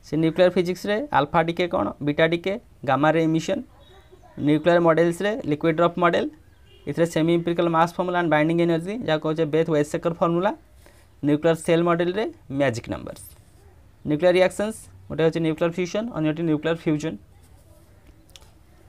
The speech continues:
ପାର୍ଟିକଲ ଫିଜିକ୍ସ, ପାର୍ଟିକଲ ଫିଜିକ୍ସର କେଉଁ ଗୁଡ଼ିକ ଇମ୍ପୋର୍ଟାଣ୍ଟ ଟପିକ୍ସ? ପାର୍ଟିକଲ ଇଣ୍ଟରାକ୍ସନ୍ସ, ଦ୍ୟାଟ୍ ଇଜ୍ କଲ୍ଡ, ଅ, ଫଣ୍ଡାମେଣ୍ଟାଲ ଫୋର୍ସେସ୍ ଇନ୍ ନେଚର।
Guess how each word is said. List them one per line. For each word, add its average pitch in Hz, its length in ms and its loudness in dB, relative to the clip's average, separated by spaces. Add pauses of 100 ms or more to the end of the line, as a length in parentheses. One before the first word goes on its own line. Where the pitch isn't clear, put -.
(840)
ପାର୍ଟିକଲ 196 320 0
ଫିଜିକ୍ସ, 165 380 2 (260)
ପାର୍ଟିକଲ 180 320 0
ଫିଜିକ୍ସର 185 480 -2
କେଉଁ 175 180 0
ଗୁଡ଼ିକ 170 180 0
ଇମ୍ପୋର୍ଟାଣ୍ଟ 165 380 2
ଟପିକ୍ସ? - 360 0 (540)
ପାର୍ଟିକଲ 190 320 0
ଇଣ୍ଟରାକ୍ସନ୍ସ, 147 680 0 (420)
ଦ୍ୟାଟ୍ 143 200 -6
ଇଜ୍ 170 160 -4
କଲ୍ଡ, 170 300 0
ଅ, 151 100 4 (120)
ଫଣ୍ଡାମେଣ୍ଟାଲ 175 580 2
ଫୋର୍ସେସ୍ 165 400 -4
ଇନ୍ 165 100 -2
ନେଚର। - 300 -4